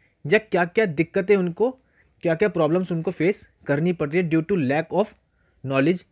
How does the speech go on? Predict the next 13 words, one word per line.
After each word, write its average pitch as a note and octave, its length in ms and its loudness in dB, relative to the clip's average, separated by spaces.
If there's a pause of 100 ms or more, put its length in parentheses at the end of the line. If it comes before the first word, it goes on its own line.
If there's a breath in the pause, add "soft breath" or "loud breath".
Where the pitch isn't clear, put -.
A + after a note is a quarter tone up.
in D3+ 100 -2
the D#3 80 -2
field B2 260 -2
of G#3+ 160 0 (500)
law। G2 160 -6 (760)
So B3+ 120 4
there G#3+ 300 6
are G#3 180 4
following E3 420 2
programs C#3+ 640 -4 (420 soft breath)
which F#3+ 160 2
are A3+ 160 6
very E3 240 6